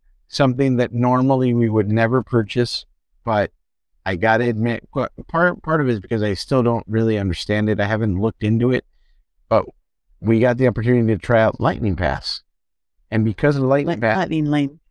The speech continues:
Speaker 1: Lightning Lane, and because of Lightning Lane, or it's, it's the Lightning Pass, I think it's called, and then you go to the Lightning Lane.
Speaker 2: Oh, okay.
Speaker 1: And, uh, because we got to try that out, we got to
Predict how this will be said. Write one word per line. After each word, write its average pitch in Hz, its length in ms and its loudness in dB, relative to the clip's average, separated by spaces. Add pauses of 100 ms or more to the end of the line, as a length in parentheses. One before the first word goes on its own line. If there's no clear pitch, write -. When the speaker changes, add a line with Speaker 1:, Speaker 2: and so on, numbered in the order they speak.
(140)
Speaker 1:
Lightning 117 440 0
Lane, 104 280 -2
and 101 100 0
because 120 260 -2
of 117 100 -2
Lightning 117 460 0
Lane, 107 200 -4
or 135 320 0
it's, 147 220 -6 (200)
it's - 180 -8
the 123 80 -2
Lightning 131 380 0
Pass, 131 320 -2
I 98 100 2
think 101 180 2
it's 101 100 -2
called, 107 240 2
and 98 120 2
then 104 120 0
you 101 60 0
go 110 160 2
to 107 80 4
the 98 60 0
Lightning 95 420 0
Lane. 95 200 -2
Speaker 2:
Oh, 139 280 2
okay. - 320 -6 (200)
Speaker 1:
And, 110 360 0
uh, 104 300 2 (320)
because 123 260 0
we 135 100 0
got 131 180 2
to 120 80 -6
try 131 220 2
that 120 200 2
out, 127 280 0 (380)
we 120 140 0
got 123 240 0
to 113 380 0